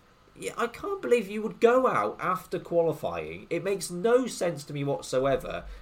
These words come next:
and come out with a comment such as, "We got Tsunoda'd." Firstly, Yuki Tsunoda, he's had a really tough season, like, a really tough season. But the last few races have probably been the brightest sparks in the season so far. And you're right in what you say, Harry. In terms of practice,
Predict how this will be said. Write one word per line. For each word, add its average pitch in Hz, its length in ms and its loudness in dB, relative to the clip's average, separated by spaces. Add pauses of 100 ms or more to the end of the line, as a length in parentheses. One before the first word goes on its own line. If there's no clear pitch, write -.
(140)
and 139 160 -2
come 160 180 0
out 165 180 2
with 135 160 0
a 117 40 -2
comment 117 420 -2
such - 320 -6
as, 104 260 -2 (320)
"We 120 160 -4
got 110 240 -2
Tsunoda'd." 98 720 -4 (720)
Firstly, 131 680 6
Yuki 202 280 -6
Tsunoda, 160 680 0 (680)
he's 165 160 0
had 190 120 6
a 123 60 6
really 131 360 4
tough - 340 0
season, 87 520 -6 (160)
like, 120 180 -2
a 127 40 -6
really 123 380 0
tough - 280 -2
season. 87 500 -6 (1200)
But 156 200 6
the 160 100 6
last 233 380 2
few 190 220 -2
races 160 420 4
have 208 140 -12
probably 175 520 -4
been 135 260 0
the 110 80 -2
brightest 120 640 0
sparks 110 540 -2
in 104 100 -8
the 98 80 -8
season 98 340 -6
so 98 220 -6
far. 95 300 -2
And 87 100 -8
you're 95 100 -4
right 131 240 0
in 110 60 -8
what 107 120 -4
you 95 60 -12
say, 120 260 0
Harry. 85 280 -4
In 90 60 -10
terms 135 180 -4
of 104 100 -8
practice, - 600 -2